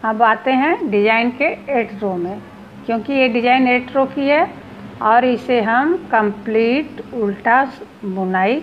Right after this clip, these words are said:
कर लेंगे। एट रो को हमें कुछ नहीं करना है फ्रेंड्स। फिर हम जो है इस रो को complete उल्टा बुनकर तैयार कर लेंगे।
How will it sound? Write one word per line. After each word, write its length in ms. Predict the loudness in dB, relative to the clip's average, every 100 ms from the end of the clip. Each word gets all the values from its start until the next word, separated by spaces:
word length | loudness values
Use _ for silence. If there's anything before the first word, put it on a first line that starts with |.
| -4
कर 160 | -4 -4
लेंगे। 360 | -8 -12 -14 -10
एट 200 | -8 -8 -2
रो 100 | -2
को 160 | 0 0
हमें 200 | 2 0
कुछ 280 | -2 -6 -6
नहीं 120 | -6
करना 300 | 0 2 4
है 100 | 2
फ्रेंड्स। 400 | 2 0 0 0 -6 -16 -20 -20 -20 -20 -20 -20 -8
फिर 380 | -2 0 0 -8 -16 -20 -20 -20 -20 -20 -20 -20 -20 -20 -20 -20 -20 -14
हम 260 | -6 -2 0
जो 160 | 0 -2
है 440 | 0 0 0 -2 -6 -14 -20 -20 -20 -20 -20 -20 -20 -20 -20 -20 -20 -20 -20 -14 -6
इस 220 | -6 -4
रो 220 | -2 -2 -2 -4
को 120 | -4 -2
complete 540 | -4 -4 -2 -2 -2 -6
उल्टा 360 | -10 -2 -2 -2
बुनकर 520 | -4 -4 -2 -2 -4 -14 -20 -20 -20 -20 -20 -20 -20 -8
तैयार 380 | -6 -4 -6 -10
कर 140 | -12 -12
लेंगे। 400 | -12 -12 -12